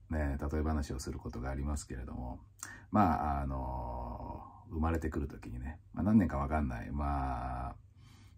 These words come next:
人生百年時代だとしたら、百年ぐらいこう地球に旅行に行くつもりでね、こう生まれてきたとしたら、ね、なんかこの地球上で百年間かけてどんな体験ができたらね、いや、本当に素晴らしい旅行だったって思うんだろうかと。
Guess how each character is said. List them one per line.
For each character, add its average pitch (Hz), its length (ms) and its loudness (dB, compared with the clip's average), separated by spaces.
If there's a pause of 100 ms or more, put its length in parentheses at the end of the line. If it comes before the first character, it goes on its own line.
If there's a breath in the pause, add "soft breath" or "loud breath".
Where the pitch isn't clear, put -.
(120)
人 78 160 2
生 73 160 0
百 69 180 -2
年 73 160 2
時 73 80 0
代 67 180 -4
だ 62 100 -6
と - 140 -8
し - 60 -10
た 69 80 -6
ら、 67 60 -4
百 78 220 -2
年 92 160 4
ぐ 82 80 2
ら 65 100 -2
い - 40 -8
こ - 120 -8
う 65 60 -6
地 - 140 -12
球 85 180 0
に 80 120 4
旅 76 140 0
行 85 200 -2
に 82 120 2
行 80 100 -2
く 76 680 0
つ - 140 -8
も 69 120 -4
り 69 80 -4
で 71 120 -6
ね、 71 180 -4 (160)
こ 71 80 -8
う 67 120 -4
生 67 40 -2
ま 71 140 -2
れ 71 80 -2
て 73 160 -6
き - 80 -14
た - 80 -8
と - 160 -10
し - 80 -16
た - 80 -12
ら、 - 200 -10 (720 loud breath)
ね、 98 220 8
な 101 100 8
ん - 40 6
か 85 80 0
こ 95 120 2
の 98 120 6
地 - 100 -6
球 101 140 6
上 98 160 8
で 95 180 8
百 92 200 2
年 110 160 8
間 82 180 2
か 80 100 0
け 78 100 0
て 76 120 -2
ど 80 180 2
ん 113 40 8
な 117 80 4
体 73 240 -2
験 73 180 -2
が 71 100 0
で 71 100 -2
き - 60 -8
た - 120 -8
ら 64 100 -6
ね、 69 180 -2
い 73 40 -2
や、 82 100 0
本 98 220 0
当 117 100 0
に 113 60 4
素 - 120 -2
晴 117 120 4
ら 123 60 2
し - 140 -2
い 117 40 6
旅 101 120 2
行 - 160 -2
だ 95 120 2
っ - 20 -4
た - 160 -4
っ 80 60 -2
て - 180 -6
思 92 220 6
う 98 100 6
ん 73 60 2
だ 69 100 0
ろ 65 180 -4
う - 20 -10
か - 200 -10
と。 - 80 -16